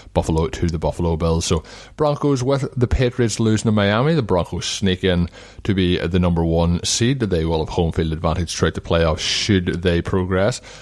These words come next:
Both teams, uh, getting the bye, and the two teams getting the bye actually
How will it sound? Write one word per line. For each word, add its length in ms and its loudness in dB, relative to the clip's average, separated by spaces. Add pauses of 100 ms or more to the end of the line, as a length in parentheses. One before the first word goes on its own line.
(140)
Both 180 0
teams, 380 0
uh, 160 2
getting 260 -2
the 60 2
bye, 220 2
and 200 4
the 60 2
two 160 2
teams 260 2
getting 180 -2
the 60 0
bye 200 2
actually 260 -2